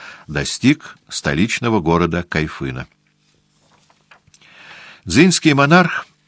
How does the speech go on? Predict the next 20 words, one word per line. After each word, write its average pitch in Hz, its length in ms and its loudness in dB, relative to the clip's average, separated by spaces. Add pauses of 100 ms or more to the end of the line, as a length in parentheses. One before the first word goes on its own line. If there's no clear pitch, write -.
(540)
в - 80 -16
совершенном 156 600 2
отчаянии 113 680 2
пытался 90 560 -2
просить 85 480 -4
мира — 73 340 -4 (600)
но 117 340 2
условия 110 640 0
отважного 82 600 0
монгола, 78 640 0 (300)
действующего 78 1080 0
с - 140 -6
отрядом 85 540 -2
в 64 120 -12
десять 92 460 -2
тысяч - 480 -4
человек 82 600 0 (400)
посреди 85 520 0
многомиллионной 82 840 0
страны, 76 540 -6